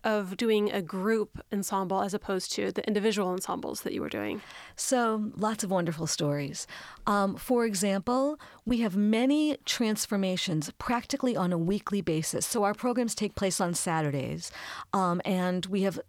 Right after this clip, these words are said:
Speaker 2: weekly transformations with our little children. We have little children who speak their first words in our classes,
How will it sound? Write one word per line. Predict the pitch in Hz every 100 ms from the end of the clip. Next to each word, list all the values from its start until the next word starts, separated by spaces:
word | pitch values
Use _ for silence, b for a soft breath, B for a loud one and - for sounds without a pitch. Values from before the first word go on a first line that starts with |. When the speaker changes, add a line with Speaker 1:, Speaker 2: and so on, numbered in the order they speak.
| -
Speaker 2:
weekly | 226 214 285 - 262
transformations | 254 226 208 - 190 185 175 180 156 165
with | 160
our | 156
little | 160 170 175
children. | 160 - 143 - 104 - B B B
We | - 262
have | 294
little | 247 247 233
children | - 214 196
who | 160 180
speak | - - 214 -
their | 196
first | 190 190 175 -
words | 180 165 147 - - B B -
in | 214 220 226 233
our | 202 180 180
classes, | 180 - 156 156 - -